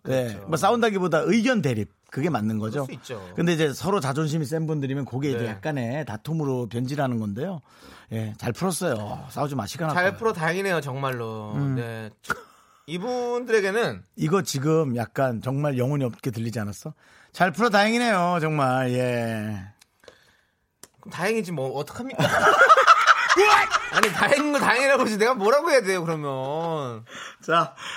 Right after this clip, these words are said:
Speaker 1: 차가워서 드리고 뭐 줄 거예요?
Speaker 2: 이분들은 선물 제비 뽑기를 할 겁니다.
Speaker 1: 아, 그래요?
Speaker 2: 네.
Speaker 1: 아.
Speaker 2: 지금 지령이 들어왔어요.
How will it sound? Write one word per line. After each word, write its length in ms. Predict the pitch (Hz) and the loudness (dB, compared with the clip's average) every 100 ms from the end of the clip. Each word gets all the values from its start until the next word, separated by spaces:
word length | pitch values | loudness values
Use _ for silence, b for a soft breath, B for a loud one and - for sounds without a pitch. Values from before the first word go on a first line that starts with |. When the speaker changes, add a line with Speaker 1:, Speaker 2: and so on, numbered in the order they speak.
| B - | B -4
Speaker 1:
차가워서 500 | - 220 226 202 175 | 4 6 6 2 0
드리고 340 | 160 160 143 | 0 0 0
뭐 140 | 120 185 | 2 2
줄 160 | 196 | 2
거예요? 300 | 143 120 104 101 | 0 -2 -2 -6
Speaker 2:
이분들은 460 | 165 208 196 190 | -4 -4 -2 -4
선물 260 | 175 214 208 | -4 -4 -2
제비 200 | 156 170 | -2 -2
뽑기를 340 | 214 - 151 131 | -4 -10 -4 -4
할 60 | |
겁니다. 380 | 120 107 95 92 _ - - | -4 -12 -14 -16 _ -20 -2
Speaker 1:
아, 300 | 131 165 214 | 4 6 6
그래요? 420 | 175 170 226 - 110 | 4 4 4 2 -4
Speaker 2:
네. 300 | 101 92 92 _ _ _ _ _ | -10 -12 -18 _ _ _ _ _
Speaker 1:
아. 400 | 143 120 113 - | -20 -16 -14 -12
Speaker 2:
지금 240 | - 123 110 | -10 -10 -10
지령이 320 | - 160 160 | -4 -4 -4
들어왔어요. 460 | 123 110 - 101 | -4 -6 -6 -14